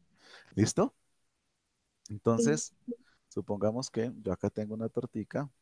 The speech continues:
Speaker 1: y la voy a dividir en dos partes. Y un medio, lo que me está diciendo es,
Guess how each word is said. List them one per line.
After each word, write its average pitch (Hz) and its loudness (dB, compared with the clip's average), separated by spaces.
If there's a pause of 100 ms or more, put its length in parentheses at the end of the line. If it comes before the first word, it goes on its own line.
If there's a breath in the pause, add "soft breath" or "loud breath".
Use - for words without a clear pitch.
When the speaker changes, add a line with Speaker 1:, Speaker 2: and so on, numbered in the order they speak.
(1300)
Speaker 1:
y 113 6
la 123 8
voy 117 4
a 113 8
dividir 113 0 (320)
en 78 -12
dos - -12
partes. - -6 (840)
Y 165 2
un 196 2
medio, 151 8 (360)
lo 110 6
que 110 2
me 98 -4
está 98 2
diciendo 113 6
es, - 4